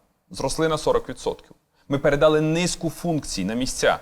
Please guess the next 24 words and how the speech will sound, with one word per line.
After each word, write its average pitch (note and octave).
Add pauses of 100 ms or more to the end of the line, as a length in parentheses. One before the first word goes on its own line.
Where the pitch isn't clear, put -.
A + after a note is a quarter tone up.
(540)
в -
тому F#3
числі A#2+
і A2
функції E3+
по D#3
реєстрації C#3+
бізнесу, G#2+ (300)
по A#2+
реєстрації D3+
нерухомості, D3 (1200)
по D#3
створенню F#3 (120)
центрів E3+
надання D3
адміністративних C#3+
послуг. - (680)
На C#3+
наступний F#3+
рік G3+
ми G3
продовжуємо A#2+
цю G2+
політику. -